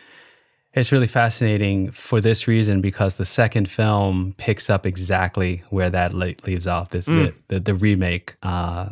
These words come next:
Speaker 1: and so this theme about erasure, this theme about gentrification, this theme about, um, what do you do when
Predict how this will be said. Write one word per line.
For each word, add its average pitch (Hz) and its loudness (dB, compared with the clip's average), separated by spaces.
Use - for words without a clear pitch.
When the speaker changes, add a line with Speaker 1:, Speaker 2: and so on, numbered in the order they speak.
Speaker 1:
and 92 -4
so 101 2
this 95 0
theme 107 2
about 92 0
erasure, 98 2
this 92 -4
theme 104 2
about 92 0
gentrification, 98 2
this 92 -2
theme 101 2
about, 92 -2
um, 92 2
what 104 2
do 107 2
you 98 4
do 98 2
when 98 2